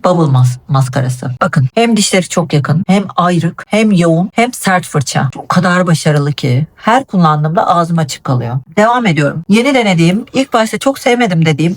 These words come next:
ama kullandıkça vurulduğum o maskara. İşte bu tam olması gereken çok dişli, sert fırça, yoğun, çok ama ayrık dişli. Gerçekten çok güzel maskara.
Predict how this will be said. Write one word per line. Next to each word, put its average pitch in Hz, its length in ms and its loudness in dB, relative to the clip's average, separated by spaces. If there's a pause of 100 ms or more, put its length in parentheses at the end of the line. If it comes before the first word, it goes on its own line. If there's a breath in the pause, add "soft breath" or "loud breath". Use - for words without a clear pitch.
ama 175 420 0
kullandıkça 170 800 0
vurulduğum 147 520 0
o 143 100 0
maskara. 131 540 -2
İşte - 300 -2
bu 156 220 0
tam 208 180 2
olması 170 340 2
gereken 143 420 0
çok - 320 -6
dişli, 160 480 0
sert 226 320 -2
fırça, 165 540 -4
yoğun, 226 380 0
çok 247 380 -2
ama 190 240 0
ayrık 156 380 0
dişli. 135 400 -8
Gerçekten 170 480 0
çok - 180 -8
güzel 135 220 0
maskara. 131 440 2